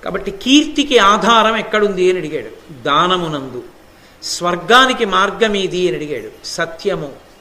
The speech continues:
నిజము పలుకుటయందు." "సుఖానికి నెలవెక్కడుంది?" అని అడిగాడు. "శీలమునందు, స్వభావమునందు." అలాగే "దేనిని వదిలితే నరుడు అందరికీ ఇష్టుడవుతాడు?" అని అడిగాడు. "గర్వాన్ని విడిచిపెట్టినటువంటి వాడు."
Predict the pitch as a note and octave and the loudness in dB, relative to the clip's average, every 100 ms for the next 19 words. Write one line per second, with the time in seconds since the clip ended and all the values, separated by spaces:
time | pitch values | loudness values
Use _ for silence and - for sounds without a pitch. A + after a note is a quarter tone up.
0 | - D#3+ G#3 G#3+ F#3 F3 F3 F3+ D#3+ C#3 | -12 -2 0 0 -2 -2 -2 -4 -6 -8
1 | C3 A#2 - _ - - - - - - | -12 -16 -18 _ -20 -20 -20 -18 -10 -4
2 | G3 G3+ B3 B3+ A#3 G#3 G3+ A3 G#3+ G#3+ | -2 4 6 6 0 0 2 2 0 0
3 | A3 G3+ F#3 F3 F3+ D#3+ D#3+ B2 B2 - | 0 0 2 2 2 -2 -4 -4 -8 -10
4 | F3 G3 F#3+ F3 D3+ C3+ C3 A#2 - C#3+ | -4 -2 -2 -2 -6 -10 -12 -12 -10 -2
5 | F3 F3+ D#3 C#3+ B2 A2+ - _ - - | 0 0 -2 -8 -14 -20 -20 _ -20 -20
6 | - - - - - D#3+ F3 E3+ F#3+ D#4+ | -20 -20 -20 -20 -4 2 4 6 4 4
7 | - - - - C3 G3+ C4+ D#4 D#4 C#4 | 0 -12 -18 -12 2 6 6 6 6 6
8 | A3+ C4 C#4 C#4+ C#4 - A3 B3+ C4 A3+ | 6 8 6 6 4 4 2 2 2 0
9 | A#3+ C#4 D4 D4+ D4+ D4 C#4+ C#4+ B3+ - | 0 0 2 6 6 6 4 2 2 -2
10 | C4 B3 A3+ A3+ G3+ G3+ - - - E3+ | 4 4 6 4 6 6 4 0 -4 -2
11 | F3 F3 D3+ B2 - - - - - D#3+ | 2 4 4 0 -8 -18 -20 -20 -20 -6
12 | D3+ D#3+ F#3+ A#3+ D4 C#4 A3+ A3 A3 C4 | 0 0 4 6 6 4 0 -2 -2 -2
13 | - - A#3 G#3 G#3+ F#3 E3+ E3+ D3 C3+ | -2 -2 -2 -2 0 -2 -2 0 2 2
14 | C#3 - | 0 -2